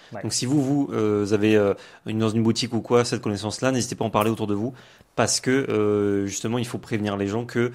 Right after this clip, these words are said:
Speaker 1: Ouais.
Speaker 2: attention, euh, 'fin, acheter une carte au mauvais
Speaker 1: Si tu
Speaker 2: prix
Speaker 1: suis
Speaker 2: ou
Speaker 1: pas
Speaker 2: acheter
Speaker 1: le
Speaker 2: une carte fausse, encore pire,
Speaker 1: Si tu suis pas le
Speaker 2: c'est pas
Speaker 1: podcast
Speaker 2: bon.
Speaker 1: ou que tu regardes pas un peu régulièrement Card Market, ou alors des gens qui, justement, euh, font des vidéos qui
Speaker 2: Mm.
Speaker 1: suivent un petit peu cette tendance-là,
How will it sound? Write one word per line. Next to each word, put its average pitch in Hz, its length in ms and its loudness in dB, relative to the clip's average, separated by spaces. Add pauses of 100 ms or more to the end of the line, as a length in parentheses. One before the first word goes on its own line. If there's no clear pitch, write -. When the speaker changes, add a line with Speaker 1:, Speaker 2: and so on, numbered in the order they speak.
Speaker 1:
Ouais. 92 120 -12 (180)
Speaker 2:
attention, 113 480 -4
euh, 95 580 -4
'fin, 98 360 -6 (140)
acheter - 280 -4
une 120 80 -4
carte - 180 -6
au 127 40 -4
mauvais 113 140 0
Speaker 1:
Si 110 60 0
tu - 60 -14
Speaker 2:
prix 127 100 -2
Speaker 1:
suis 127 140 0
Speaker 2:
ou 110 40 2
Speaker 1:
pas 113 60 8
Speaker 2:
acheter 127 180 2
Speaker 1:
le 123 40 0
Speaker 2:
une 110 60 0
carte - 180 -4
fausse, - 400 0
encore 110 240 -6
pire, 139 320 -10
Speaker 1:
Si - 160 -12
tu - 100 -16
suis - 140 -16
pas 131 100 2
le 117 60 2
Speaker 2:
c'est - 60 -6
pas 127 80 0
Speaker 1:
podcast 131 300 4
Speaker 2:
bon. 110 60 0
Speaker 1:
ou - 40 -4
que 107 40 -10
tu - 80 -6
regardes 104 240 -4
pas 131 120 -2
un 120 120 0
peu 120 140 -4
régulièrement 107 540 -4
Card 107 140 -4
Market, 127 440 -2
ou 117 80 0
alors 104 160 0
des 104 140 -2
gens 127 220 -2
qui, 120 160 -10
justement, 117 640 -4
euh, 104 60 -2
font - 180 -8
des 104 100 -4
vidéos 110 380 0
qui 120 160 -10
Speaker 2:
Mm. 110 60 -4
Speaker 1:
suivent 110 160 -4
un 104 60 -6
petit 98 120 -12
peu 104 140 -10
cette - 180 -10
tendance-là, 98 560 -4